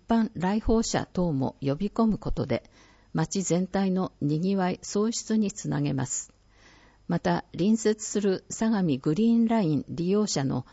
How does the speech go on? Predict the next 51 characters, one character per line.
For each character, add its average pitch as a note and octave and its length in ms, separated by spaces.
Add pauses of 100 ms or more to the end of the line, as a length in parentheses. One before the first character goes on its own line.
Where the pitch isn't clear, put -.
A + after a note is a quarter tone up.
(160)
休 A#3 220
憩 A3 240
拠 A#3+ 180
点 F3 240
と C3+ 140
し - 140
て D3 140
の B2+ 240 (120)
役 D3+ 300
割 G#3 240
を A2+ 120
果 - 140
た D#3 140
し、 - 280 (460)
ス - 180
ポ A3 180
ー G#3 40
ツ G3+ 160
ツ - 200
ー G3+ 80
リ G#3+ 140
ズ G#3 120
ム E3+ 180
を C3+ 80
通 D3+ 240
じ D#3 160
た D3+ 260 (320)
広 F#3+ 300
域 - 200
的 - 280
な E3 280
波 - 180
及 G#3+ 260
効 A3 240
果 C#3 160
が D3+ 260
見 A#2+ 140
込 C#3 120
ま C3+ 140
れ C3+ 80
ま C3 140
す。 - 240 (760)
効 A3+ 220
果 G3 120
の D#3+ 160
把 E3 240
握 - 140
や F3 300
検 F3+ 260
証 D#3 240
は、 D3+ 200